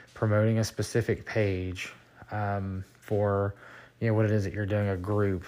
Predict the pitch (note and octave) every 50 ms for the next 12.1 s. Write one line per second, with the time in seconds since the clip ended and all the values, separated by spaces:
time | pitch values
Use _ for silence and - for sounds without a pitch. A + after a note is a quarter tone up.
0 | - - - F#2 F2 F#2+ A2+ A2 A2 G2 - - - G2+ G2+ F#2+ G2+ F#2+ F#2+ F#2
1 | F2+ - G#2 G2+ G2 - - - F#2+ F2+ - - - F#2+ G2 G2 F#2 G2 G2 G2
2 | F#2 F#2 F#2 F#2+ F#2 - - F#2+ G2 G2+ G2+ G2+ F#2+ G2 G#2 G#2+ G2+ G#2 G#2 -
3 | F#2+ F#2+ F#2+ G2 G2 F#2 F2+ G#2 G2+ G2 F#2+ F#2 F#2 F#2 F#2 F#2+ - - - -
4 | - - - - _ - D#3+ D#3 D3+ - - C3 B2 A2 D2 F#2 - - G2+ G#2+
5 | G2 F2+ F#2+ G2+ - - - - - - - F#2+ G2 G2+ G2 G2+ G2+ G2+ G#2 G2+
6 | F#2+ - - G#2+ G#2+ G2+ F2+ G#2 G#2+ - A2 G#2 A2 - - G#2 G#2 F#2+ - -
7 | A2 G2 - - G#2 G2+ G2 F#2+ - G#2 G2+ G#2 F#2+ F#2+ G2+ G2 F#2 F#2 F#2+ G2
8 | - F#2 F#2+ - - G2+ F#2+ - - A2+ B2 B2+ B2 C3+ B2 A2+ A2 G#2+ A2 G#2+
9 | - G#2 G2+ - - A2 G2+ F#2 G#2+ G#2+ - - G#2 A2 A2 G2+ - - - -
10 | - - - - _ - A2 G#2+ G#2+ G#2 G2+ F#2+ F#2+ G2+ G2+ - G#2 G#2 G#2 G#2
11 | G2 - A2+ A2 - - G#2 G2 F#2+ - - A2+ A2 G2+ F#2+ F#2+ F#2+ G2+ G2+ -
12 | -